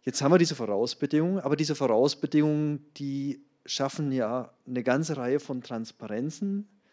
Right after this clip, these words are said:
die wir ohne die Digitalisierung gar nicht hätten. Ähm, also insofern ist dieses Thema Digitalisierung und K I immer sehr stark gekoppelt, ohne das Gleiche zu sein. Und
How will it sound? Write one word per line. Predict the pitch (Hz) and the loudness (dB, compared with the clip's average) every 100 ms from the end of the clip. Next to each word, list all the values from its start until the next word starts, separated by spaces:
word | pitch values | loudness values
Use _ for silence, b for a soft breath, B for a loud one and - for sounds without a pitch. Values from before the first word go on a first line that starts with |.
| b _ _ - | b _ _ -6
die | 151 156 143 | -2 -2 0
wir | 139 139 131 131 127 | 2 4 4 2 -2
ohne | 139 139 147 | 4 4 4
die | 139 139 | 0 -6
Digitalisierung | 135 139 120 117 117 - 123 110 104 | -6 -6 -6 -6 -6 -4 -4 -4 -8
gar | 107 107 | -6 -6
nicht | 107 - | -6 -10
hätten. | 117 - 92 _ _ _ b b b b b b b _ _ | -12 -12 -20 _ _ _ b b b b b b b _ _
Ähm, | - 120 113 117 110 | -6 -2 -2 -4 -4
also | 123 123 135 | 0 2 0
insofern | 123 139 147 151 | 2 0 4 2
ist | 147 139 143 | 2 -2 -4
dieses | 127 123 | -4 -8
Thema | - 135 135 131 127 - _ | -6 -4 0 0 -2 -6 _
Digitalisierung | 127 127 - 113 117 - 147 156 156 | -8 -8 -8 -6 -4 -4 -2 -2 -2
und | 139 123 | -4 -8
K | 131 117 | -12 -12
I | 143 135 139 | -10 -4 -4
immer | 107 123 113 | -4 -6 -6
sehr | - 117 | -4 -4
stark | - 113 113 - | -2 -4 -4 -6
gekoppelt, | - - - 160 196 - | -10 -2 0 6 6 6
ohne | 139 131 | 4 4
das | 107 - | 0 -6
Gleiche | 110 104 110 135 | -6 -4 -6 -8
zu | 151 | -8
sein. | - 147 180 233 - _ b b b b b b b b _ | -2 0 0 -2 -8 _ b b b b b b b b _
Und | 135 127 127 131 127 123 | 2 6 8 6 4 2